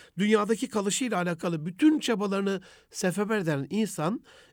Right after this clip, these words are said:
insanın türüyle, soyuyla, e, erdemiyle, güzelliğiyle, iyiliğiyle, e, en değerli varlık olarak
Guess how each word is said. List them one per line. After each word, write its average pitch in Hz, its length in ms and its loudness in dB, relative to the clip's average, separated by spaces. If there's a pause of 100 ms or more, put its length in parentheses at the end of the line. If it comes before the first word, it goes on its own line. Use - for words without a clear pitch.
insanın 226 600 2
türüyle, 196 460 -2
soyuyla, 170 600 -2 (420)
e, 160 300 2
erdemiyle, 175 680 0
güzelliğiyle, 165 760 -2
iyiliğiyle, 160 720 0 (420)
e, 156 400 2 (760)
en 240 260 0
değerli 208 380 0
varlık 196 380 -2
olarak 170 340 -2